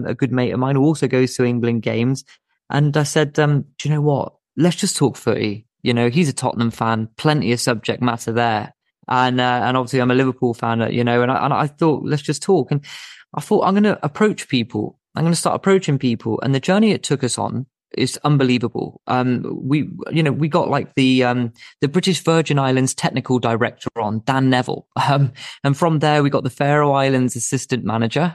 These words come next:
Ellie Heinzer, who's now a friend, um, the Gambia manager, Thomas Saint-Vier, and that opened up doors. So we then got Kevin Bond onto the show, Harry Redknapp's ex-assistant, um, Peter Drury,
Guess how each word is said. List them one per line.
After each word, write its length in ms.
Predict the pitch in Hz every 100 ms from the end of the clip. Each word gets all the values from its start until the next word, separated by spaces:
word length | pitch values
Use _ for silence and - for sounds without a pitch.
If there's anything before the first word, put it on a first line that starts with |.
| -
Ellie 220 | 123 123 123
Heinzer, 500 | 120 120 - 151 175
who's 300 | 143 127 123
now 160 | 120
a 20 |
friend, 460 | 120 127 135 185 - - - _ -
um, 460 | 127 143 127 120 113 -
the 80 | 127
Gambia 540 | 131 156 170 147 135
manager, 500 | 143 139 143 165 180 - -
Thomas 300 | 151 139 131
Saint-Vier, 760 | 143 143 127 139 135 151 160
and 160 | - 151
that 160 | 151 -
opened 440 | 143 156 156 151
up 220 | 143 - -
doors. 340 | 160 190 196
So 200 | - 147
we 120 | 139
then 160 | 143 151
got 200 | 135 -
Kevin 280 | 151 151 170
Bond 400 | 226 202 131 123 - - -
onto 280 | 139 135 135
the 100 | 131
show, 260 | - 123
Harry 200 | 123 143
Redknapp's 580 | 147 185 160 - - - -
ex-assistant, 840 | 120 - 127 - 127 - 123 117 -
um, 320 | 131 131 120 - - _
Peter 260 | 156 147 147
Drury, 640 | 143 170 170 180 185 -